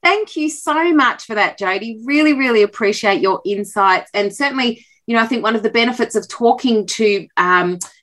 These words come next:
people like yourselves who do work within that, that medium and the larger organisations, there's absolutely no reason why we can't take those foundations of your process and, and your insights, um,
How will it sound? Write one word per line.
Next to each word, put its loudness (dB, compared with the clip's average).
people 4
like 2
yourselves 0
who -2
do 2
work 0
within 2
that, 0
that 0
medium 2
and 0
the 2
larger 2
organisations, 0
there's 4
absolutely 0
no 4
reason 0
why 4
we 0
can't -4
take -4
those 2
foundations 0
of -4
your -2
process -2
and, 0
and 4
your 2
insights, 0
um, 2